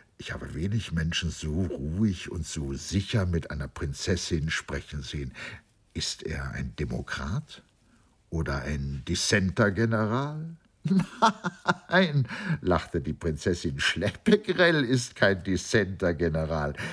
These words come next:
aber er ist freilich der Bruder eines wirklichen Generals, der Bruder von General Schleppegrell, der bei Idstedt fiel.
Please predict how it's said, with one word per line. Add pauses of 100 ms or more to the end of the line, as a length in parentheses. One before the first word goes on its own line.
(280)
aber
er
ist
freilich
der
Bruder
eines
wirklichen
Generals,
der
Bruder
von
General
Schleppegrell,
der
bei
Idstedt
fiel.